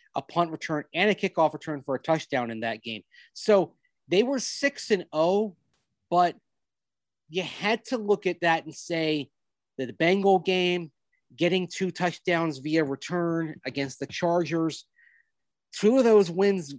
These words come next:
were kind of flukish. And then you have the overtime win over the Pats, and then you beat the Cowboys narrowly by seven. You win a couple of close games. And so you kind of looked at them from a distance. And I was in Carolina that year, but I was watching the Broncos,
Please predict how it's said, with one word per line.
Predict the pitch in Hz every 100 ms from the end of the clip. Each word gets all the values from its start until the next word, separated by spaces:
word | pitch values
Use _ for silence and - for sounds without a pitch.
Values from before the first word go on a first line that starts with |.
| -
were | 156
kind | - - 185 165
of | 139 _ 160
flukish. | 156 135 110 - - - _
And | 156 143
then | 165 165 160 147 _ _ _ -
you | 151
have | 131
the | 139
overtime | 165 175 - 170 156
win | 156 156
over | 156 147
the | 143
Pats, | - 143 143 - - - _ _ _
and | 131 131
then | 143 135
you | 117
beat | 147 156
the |
Cowboys | 143 151 147 139 139 113
narrowly | 135 139 139 135
by | 113 117
seven. | - 143 135 160
You | 156
win | 170 175
a |
couple | 175 175 - 170
of |
close | - 170 147
games. | - 180 160 120
And | 120
so | - 156 147 - - - _ 127
you | 147
kind | - - 233
of | 214
looked | 208 -
at | 190 135
them | 143 135 123 110
from | - 151
a | 127
distance. | 175 175 - 117 143
And | 147
I |
was | 156 147
in |
Carolina | 135 160 151 147 147
that | 127 120
year, | 131
but | 127
I | 131
was | 120 -
watching | 139 143 - 127
the |
Broncos, | 123 131 131 123 113